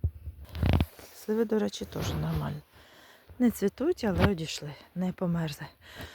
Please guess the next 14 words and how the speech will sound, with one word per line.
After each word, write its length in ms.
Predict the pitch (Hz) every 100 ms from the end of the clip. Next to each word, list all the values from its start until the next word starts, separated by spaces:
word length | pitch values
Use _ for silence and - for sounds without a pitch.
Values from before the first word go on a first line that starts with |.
| - - -
Блін, 180 | 381 226
а 60 |
ті 160 | 202 208
декоративні 680 | 196 196 190 190 208 185 180
замерзли. 460 | 160 165 165 160
Жалко 280 | 165 180 -
буде, 180 | 165 165
якщо 220 | 160 -
пропадуть, 540 | - 170 175 180 285 -
звісно, 360 | 247 220 - 185
ну 160 | 180 156
а 40 |
що 120 | -
зробиш? 460 | - - - - -